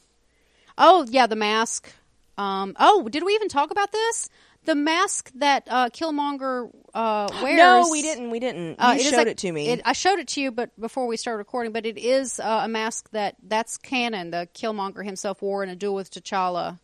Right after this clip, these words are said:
Speaker 2: The one he takes from the
Speaker 1: in
Speaker 2: museum.
Speaker 1: comics, yeah.
Speaker 2: Yeah.
Speaker 1: Um, as well as the mask the demon Mephisto wore when he appeared in Christopher Priest's Black Panther comic. So, uh, this is chapter six of phase three.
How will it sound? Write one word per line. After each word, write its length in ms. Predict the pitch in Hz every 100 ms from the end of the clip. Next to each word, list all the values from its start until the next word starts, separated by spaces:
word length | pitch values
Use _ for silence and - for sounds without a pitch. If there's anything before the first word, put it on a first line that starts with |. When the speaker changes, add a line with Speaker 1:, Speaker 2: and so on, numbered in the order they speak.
| -
Speaker 2:
The 80 | 190
one 140 | 190
he 120 | 202 185
takes 260 | 190 165
from 100 | 190
the 60 | 202
Speaker 1:
in 100 | 196
Speaker 2:
museum. 260 | 165 175 208
Speaker 1:
comics, 420 | 240 202 170 -
yeah. 360 | 269 226 165 165 _
Speaker 2:
Yeah. 280 | 165 143 131 _ _ _ -
Speaker 1:
Um, 180 | 190 180
as 100 | -
well 120 | 226
as 80 | 220
the 80 |
mask 260 | 220 214 -
the 80 | -
demon 320 | 202 220 202
Mephisto 460 | 190 - 208 - 196
wore 240 | 196 190
when 100 | 190
he 140 | 196
appeared 340 | 190 202 190 180
in 140 | 180
Christopher 340 | - 190 - 185
Priest's 320 | - 175 -
Black 220 | 175 -
Panther 320 | 185 170 -
comic. 480 | - - 67 - -
So, 400 | - - 58 180 - _ - _ - - - - -
uh, 300 | 196 196 196
this 140 | 220
is 140 | 254 -
chapter 340 | 262 254 247
six 300 | - 269 -
of 80 | 269
phase 420 | - 254 277 -
three. 680 | - 226 202 185 180 214 285